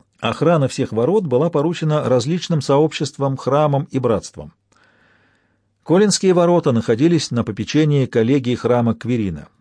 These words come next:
расположенного поблизости. Каждый год в октябре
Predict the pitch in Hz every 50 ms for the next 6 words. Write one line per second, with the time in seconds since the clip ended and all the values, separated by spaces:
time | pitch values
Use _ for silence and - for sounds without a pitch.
0 | _ - 101 101 - - 107 101 104 95 92 101 98 98 92 - 113 107 104 104
1 | 82 73 69 - - - - _ _ _ _ _ _ _ _ _ _ _ _ _
2 | _ _ - - 143 156 131 110 120 117 101 123 151 175 170 - 113 107 - -
3 | - 104 92 113 135 156 165 165 147